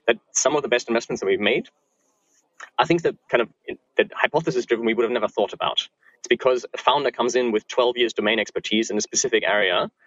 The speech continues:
has awesome network, has an insight, and brings that in, and we realize this is an awesome person. And then we bring these people in to our cohorts, and then we work with them for ten weeks, and only then do we invest. So we actually have them physically,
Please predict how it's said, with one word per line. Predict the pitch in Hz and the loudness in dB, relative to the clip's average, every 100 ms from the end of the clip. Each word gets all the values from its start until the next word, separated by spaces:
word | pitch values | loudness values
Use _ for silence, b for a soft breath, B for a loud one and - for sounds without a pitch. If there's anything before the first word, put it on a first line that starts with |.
| b | b
has | - 117 113 - | -2 -2 -4 -4
awesome | 113 - 107 | -4 -2 -2
network, | 104 104 104 - | 0 0 -4 -2
has | 104 | -2
an | 98 | 0
insight, | 110 - 110 87 - - B B _ - | -2 0 -2 -2 -4 -12 B B _ -4
and | 117 | -2
brings | 120 123 | -2 0
that | 110 | 0
in, | 107 | 0
and | 151 | 0
we | 123 | 0
realize | 110 113 101 92 | 0 0 0 -2
this | 98 | -4
is | 95 | -2
an | 92 | -2
awesome | 76 - | -2 -4
person. | 65 - - _ _ B B B _ _ | -4 -4 -6 _ _ B B B _ _
And | 123 151 | -2 0
then | |
we | 185 | -2
bring | 156 156 | -2 -4
these | 147 - | -4 -6
people | 170 143 117 | -2 0 0
in | 139 151 214 - _ _ _ _ _ _ | -2 -6 -8 -12 _ _ _ _ _ _
to | 147 | 0
our | 113 110 | 2 0
cohorts, | 107 107 110 131 - - - _ | 0 -2 0 -2 -2 -8 -8 _
and | 117 120 123 107 - _ _ _ _ - | 0 0 -2 -8 -14 _ _ _ _ 0
then | |
we | 180 | 2
work | 147 143 | 0 -4
with | 123 | -4
them | 107 | -6
for | 107 | -4
ten | 101 95 | -4 -2
weeks, | 90 - - _ _ _ _ _ 120 | -2 -4 -16 _ _ _ _ _ -2
and | 123 | 0
only | 131 139 120 110 | -2 -4 -6 -4
then | 120 131 147 143 117 | -2 0 -2 -6 -4
do | 117 | -4
we | 104 104 | -2 -2
invest. | 80 82 - - - - | -2 -4 -6 -6 -8 -2
So | 131 | 0
we | 127 | 0
actually | - - - 113 | -2 -4 -4 -2
have | 123 127 | 0 -2
them | 107 | -6
physically, | - 180 151 143 - 107 101 | -2 -2 -2 -4 -2 -2 -2